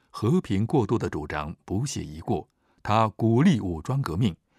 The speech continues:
决心在和俄罗斯的竞争中援助阿尔巴尼亚、喀麦隆、肯尼亚和乌干达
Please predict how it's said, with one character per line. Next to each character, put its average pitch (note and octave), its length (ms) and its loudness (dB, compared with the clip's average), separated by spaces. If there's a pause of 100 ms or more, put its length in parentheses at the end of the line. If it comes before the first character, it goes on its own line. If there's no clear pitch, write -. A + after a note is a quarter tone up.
(140)
决 E3 200 4
心 E3+ 400 4
在 - 160 -2
和 D#2+ 160 -6
俄 G2 180 -2
罗 D3+ 140 2
斯 E3+ 180 -2
的 C3+ 100 2
竞 G2 200 0
争 F2 180 -4
中 E2 280 -2 (400)
援 C#3 180 6
助 B2 280 2
阿 C3 100 -2
尔 F#2 140 -4
巴 D#2+ 160 -4
尼 F2+ 180 0
亚、 G#2 260 -2 (240)
喀 D#3+ 200 0
麦 D#3 160 4
隆、 E2 340 -2 (240)
肯 A2+ 260 2
尼 E3 180 6
亚 E2 260 0 (200)
和 D2+ 380 -4
乌 E3+ 220 0
干 F3+ 240 0
达 E2 320 -2